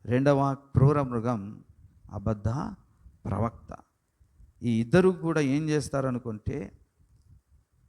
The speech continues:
ఎలాగో అబద్ధ క్రీస్తు ప్రపంచాన్ని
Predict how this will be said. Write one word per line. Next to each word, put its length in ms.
ఎలాగో 720
అబద్ధ 320
క్రీస్తు 400
ప్రపంచాన్ని 880